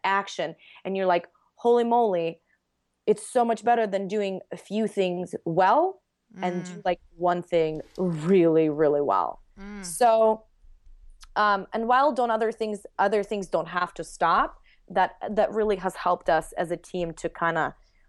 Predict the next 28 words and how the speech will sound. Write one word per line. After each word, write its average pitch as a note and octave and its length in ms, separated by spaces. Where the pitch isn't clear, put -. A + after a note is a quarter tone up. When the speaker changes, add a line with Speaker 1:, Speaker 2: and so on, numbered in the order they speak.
Speaker 1:
um, D3+ 480
focus. - 560
And, A3+ 200
and B3+ 140
that's, - 460
i-, - 200
if A#3 140
somebody's C#4 320
listening B3 340
and G3+ 100
they're G3 80
wondering G#3 300
how G3 80
you F#3+ 160
can F3+ 120
apply F#3+ 260
that F3+ 160
to D#3 80
fitness, - 600
um, F3 360
fitness D4+ 300
is A3 100
also C#4 260
seasonal. E3 560
In A3+ 180
the A3+ 80
Speaker 2:
Mm-hmm. C4+ 400
Speaker 1:
wintertime, C4+ 120